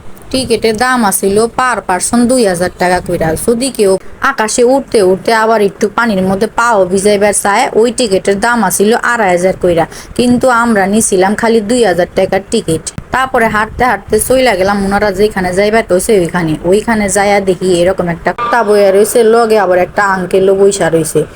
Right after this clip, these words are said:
দেখি আঙ্কেল কুত্তাটারে যা কইতাছে, কুত্তাটা তাই করতাছে। দেখা ব্যাপারটা অনেক ইন্টারেস্টিং মনে হইল, তাই আবার একটু ভিডিও কইরা লইলাম। কিছুক্ষণ পরে ওনারা আমাকে আবার চলে যেতে কইল সমুদ্রের পাড়ে। ওনারা সব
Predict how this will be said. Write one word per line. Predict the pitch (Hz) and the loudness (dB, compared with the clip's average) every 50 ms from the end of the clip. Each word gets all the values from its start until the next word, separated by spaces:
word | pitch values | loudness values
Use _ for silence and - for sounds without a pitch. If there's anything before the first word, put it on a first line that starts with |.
| - - - - | -20 -16 -8 -4
দেখি | 185 247 247 240 240 233 220 208 | -2 0 2 2 2 2 2 2
আঙ্কেল | - 202 214 220 220 226 226 233 - | 0 0 0 0 2 2 2 2 2
কুত্তাটারে | - 262 254 - 247 226 196 190 190 202 190 | 0 0 0 0 -2 0 0 0 0 0 0
যা | 196 202 190 202 208 | 2 0 0 0 0
কইতাছে, | 254 262 220 - 180 185 - - 208 233 - - - - - - | 0 -2 0 0 -2 -2 0 0 -2 -2 -2 -6 -20 -20 -12 -4
কুত্তাটা | - 233 - - 202 175 175 175 | -4 -4 -2 -2 -2 -2 -2 -2
তাই | - - 196 180 175 175 - - | -2 -2 -2 -2 -2 -2 -2 -4
করতাছে। | 185 - - - - - - - - - - - - - - - - - - - | -4 -4 -4 -6 -6 -6 -8 -12 -12 -12 -12 -12 -12 -14 -16 -16 -14 -14 -8 -2
দেখা | - 262 269 247 - 220 196 | 0 0 0 0 0 0 0
ব্যাপারটা | 190 214 226 226 240 214 - - 170 | 2 0 0 0 -2 -4 -2 -2 -4
অনেক | 175 180 185 190 180 - | -2 -2 -2 -4 -4 -2
ইন্টারেস্টিং | - 240 240 220 208 175 175 156 - - 180 180 180 185 | -2 -2 0 0 0 0 0 0 -2 -4 -4 -2 -2 -2
মনে | 196 208 185 165 | 0 0 0 2
হইল, | 160 160 156 151 143 131 - - - - - | 2 0 0 0 -4 -6 -8 -10 -16 -10 -4
তাই | - 220 220 220 226 | -2 0 0 2 2
আবার | 226 220 220 220 | 2 4 4 2
একটু | 214 - - 233 | 2 0 0 -2
ভিডিও | 208 196 247 226 233 214 180 170 | -2 0 0 0 2 2 2 2
কইরা | 170 - 214 208 202 190 | 2 2 2 4 4 2
লইলাম। | 180 170 160 156 147 131 - - - - - - - - - - - - - | 2 0 0 -2 -4 -6 -8 -14 -18 -20 -20 -20 -20 -20 -20 -20 -18 -10 -4
কিছুক্ষণ | 269 294 285 - 220 202 - 226 220 226 | -4 -2 -2 0 -2 0 2 2 2 2
পরে | 220 233 247 247 214 | 2 2 2 2 2
ওনারা | 196 196 220 220 226 214 196 190 | 2 2 2 2 2 2 2 2
আমাকে | 185 190 190 185 196 202 | 0 0 0 2 2 2
আবার | 202 196 196 202 202 196 | 2 2 0 0 0 0
চলে | - - 233 240 233 226 | 0 2 2 2 2 2
যেতে | 240 226 - 208 | 2 0 0 -2
কইল | - 190 170 165 170 196 | -2 -2 -2 0 0 -2
সমুদ্রের | - - 220 220 214 190 - 190 190 180 | 0 0 0 2 2 0 0 0 -2 0
পাড়ে। | - 190 170 - 147 185 - - - - - - - - | -2 -2 -2 -2 -4 -8 -10 -14 -20 -20 -20 -18 -10 -4
ওনারা | 208 214 214 208 196 190 | 0 0 2 2 2 0
সব | - - 208 | 0 0 -2